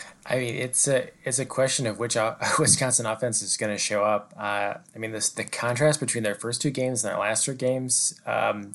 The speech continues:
could not be more stark. Uh, they, you know, they started the season two and oh and averaged forty-seven points per game. And in these <laughs> last three games, all losses, they've averaged six point six points per game. So,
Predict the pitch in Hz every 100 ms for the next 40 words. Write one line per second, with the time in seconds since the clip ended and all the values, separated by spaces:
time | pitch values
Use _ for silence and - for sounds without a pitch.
0 | - - 120 117 107 - 101 107 101 -
1 | - 101 90 - - - - - - _
2 | - 101 92 90 113 110 104 - 110 110
3 | - 117 113 117 104 98 - 113 107 107
4 | 110 107 110 104 107 104 107 - 110 113
5 | 123 107 110 117 - 117 110 104 107 123
6 | 120 - - - - - _ - 117 113
7 | 104 104 113 - 147 135 123 - 127 123
8 | 127 127 - 117 117 110 110 110 110 -
9 | 107 107 101 - 117 107 - 110 107 -
10 | 101 - 104 101 - 101 95 98 - 113
11 | 107